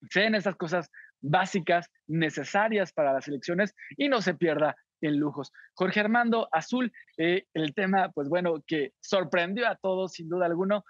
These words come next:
es esta convocatoria que ya estaban adelantando, con eso arrancamos el programa el día de hoy, esta convocatoria que el presidente lanza para marchar el próximo veintisiete de noviembre. Eh, una marcha que, bueno,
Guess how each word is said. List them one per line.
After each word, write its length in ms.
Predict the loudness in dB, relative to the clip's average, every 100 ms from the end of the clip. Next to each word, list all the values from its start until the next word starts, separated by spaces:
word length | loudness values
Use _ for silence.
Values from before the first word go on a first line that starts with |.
| _
es 160 | -6 -4
esta 280 | 0 0 0
convocatoria 800 | 0 0 0 0 0 2 2 0
que 200 | -2 0
ya 240 | 2 2
estaban 460 | 0 -2 0 0 0
adelantando, 540 | -2 0 0 0 0
con 200 | -2 -4
eso 180 | -2 -2
arrancamos 440 | -2 0 0 -2
el 80 | -4
programa 280 | 0 2 2
el 80 | 2
día 160 | 2
de 100 | 2
hoy, 200 | 2 0 -4 -10 -6
esta 220 | -2 0
convocatoria 800 | 0 0 0 -2 -2 -2 0 0
que 80 | -2
el 80 | -2
presidente 460 | -4 -2 -2 0
lanza 340 | 0 0 -2 -6 -12 _
para 240 | 0 2
marchar 560 | 2 0 0 0 0 -2
el 160 | -4 -2
próximo 480 | -4 -4 -2 -2 -2
veintisiete 1040 | -4 -4 -4 -6 -6 -2 -2 0 0 -2 -2
de 220 | -2 0
noviembre. 640 | 0 0 0 0 0 -2 -4 -12 -6 -2
Eh, 400 | 0 0 -4 -4
una 500 | -2 0 2 2 0
marcha 680 | -4 -2 0 0 0 -2 -2 -2
que, 80 |
bueno, 340 | -2 0 -2